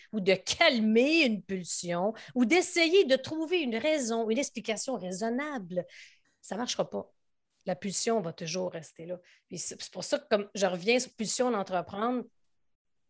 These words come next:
quand il y a quelque chose, cette pulsion-là devient plus fort que tout, c'est, t'es à la bonne place. T'sais, à un moment donné, c'est que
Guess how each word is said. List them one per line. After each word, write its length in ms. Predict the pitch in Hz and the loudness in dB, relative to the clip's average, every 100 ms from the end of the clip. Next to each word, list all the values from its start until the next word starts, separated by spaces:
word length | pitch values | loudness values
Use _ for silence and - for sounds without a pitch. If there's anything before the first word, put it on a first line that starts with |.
| _ | _
quand 220 | 320 370 359 | 4 4 4
il 60 | |
y 60 | 220 | 2
a 60 | 190 | 2
quelque 360 | 294 277 269 | 0 0 0
chose, 480 | 226 262 254 196 160 - | 2 2 2 -2 -6 -2
cette 280 | 240 240 | 0 0
pulsion-là 580 | - 392 - 220 185 233 | 0 0 2 2 2 0
devient 400 | 202 180 180 208 208 | 2 0 0 -4 -6
plus 220 | - 214 | -10 -10
fort 480 | 226 220 226 240 220 | -6 -2 0 0 -2
que 100 | - 165 - _ | -6 -10 -10 _
tout, 300 | 262 233 - _ _ _ _ _ _ _ _ _ _ | 0 0 -4 _ _ _ _ _ _ _ _ _ _
c'est, 460 | - - 160 156 - _ _ _ _ | -14 -10 -10 -10 -14 _ _ _ _
t'es 180 | 175 180 | -6 -2
à 40 | |
la 40 | 170 | -2
bonne 200 | 160 156 | -4 -10
place. 420 | 185 175 - - _ _ _ _ | -10 -10 -14 -20 _ _ _ _
T'sais, 140 | 214 | 2
à 20 | |
un 20 | 202 | 2
moment 260 | 202 202 | 4 4
donné, 280 | 202 202 254 | 6 4 2
c'est 220 | 254 196 | 0 -4
que 100 | - | 0